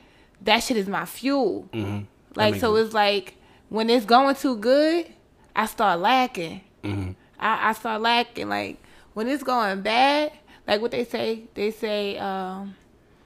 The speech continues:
Speaker 1: when they were like, "Don't take no relationship, right, advice from a single person."
Speaker 2: Mm-hmm.
Speaker 1: I feel like that's not a good thing because I feel like a person who's been in some fucked up shit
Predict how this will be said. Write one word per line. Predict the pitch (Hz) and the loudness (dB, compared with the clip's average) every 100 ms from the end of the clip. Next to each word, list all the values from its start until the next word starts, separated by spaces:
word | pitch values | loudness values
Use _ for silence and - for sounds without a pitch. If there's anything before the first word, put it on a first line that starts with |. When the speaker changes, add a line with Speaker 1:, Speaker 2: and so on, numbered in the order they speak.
| _ - | _ -8
Speaker 1:
when | 202 | -4
they | 208 | -2
were | 202 | -2
like, | 190 196 196 | -2 -2 -4
"Don't | 202 202 | -4 -2
take | 208 202 | -4 -4
no | 190 | -6
relationship, | 190 196 202 190 196 | -4 -4 -6 -10 -10
right, | - 185 185 - 196 | -10 -10 -10 -8 -8
advice | 185 190 185 185 - _ - - - | -6 -4 -4 -6 -12 _ -20 -20 -10
from | 220 190 175 185 - - | -6 -6 -6 -14 -16 -10
a | 185 | -8
single | 180 220 180 | -4 -4 -6
person." | 220 185 - - | -8 -10 -10 -8
Speaker 2:
Mm-hmm. | 110 101 98 104 - _ _ _ _ _ | -6 -4 -6 -10 -14 _ _ _ _ _
Speaker 1:
I | - | -2
feel | 262 | 0
like | 277 247 | 2 2
that's | 240 233 233 - _ _ _ _ _ _ _ _ _ _ _ _ _ _ | 0 -2 -6 -16 _ _ _ _ _ _ _ _ _ _ _ _ _ _
not | 226 240 254 | -4 0 0
a | 240 | 2
good | 233 254 | 2 2
thing | 285 294 285 | 2 -2 -2
because | 233 226 220 | -4 -4 -2
I | 202 208 | 0 -2
feel | - 226 | -2 -2
like | 220 208 208 | 0 -2 -4
a | 202 | -6
person | 196 247 254 | -2 -2 -2
who's | 240 | -4
been | 226 | -6
in | 226 | -6
some | 214 196 | -6 -2
fucked | 226 220 226 | -2 -2 -4
up | 208 | -6
shit | - 294 269 - - | 0 4 6 4 -6